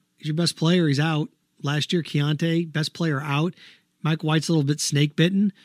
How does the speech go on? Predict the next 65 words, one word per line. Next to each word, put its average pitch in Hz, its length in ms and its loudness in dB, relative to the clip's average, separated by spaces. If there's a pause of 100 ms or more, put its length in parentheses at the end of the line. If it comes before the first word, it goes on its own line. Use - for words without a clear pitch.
(200)
but 160 80 2
you 170 80 8
look 175 120 8
at 185 40 4
the 165 60 2
conference 160 460 2
records 151 320 0
the 165 40 2
last 165 220 0
four 170 160 0
years, 165 260 0
nine 175 280 2
and 180 120 4
nine, 156 240 0
eleven 151 360 0
and 160 120 2
seven, 143 380 2 (260)
nine 156 220 4
and 147 100 0
seven, 143 280 2
three 139 260 0
and 120 140 0
five. 123 380 -10
I - 360 -20
mean, 175 140 4
he's 202 160 4
gonna 220 160 4
have 175 140 2
to 160 60 -2
go, 175 320 2 (440)
what? 147 280 0 (600)
And 196 100 6
the 226 40 8
only 233 100 6
reason 208 160 6
he 196 60 8
was 170 100 4
nine 185 140 4
and 165 100 2
seven 170 200 2
last 170 240 2
year 160 80 2
is 139 80 0
a 127 60 -2
shortened 151 560 0 (120)
season, 135 360 -2
remember, 143 160 0
'cause 139 160 -2
of 131 60 -4
covid. 151 380 0 (280)
So - 140 2
he's 226 80 4
gonna 214 120 8
have 190 120 6
to 180 80 2
go 160 200 4 (120)
eight 180 260 6
and 147 140 2
two 170 480 2 (320)
to 185 100 2
get 165 140 4
to 175 100 0
eleven 160 320 -2
and 160 140 -4
seven. 170 420 -6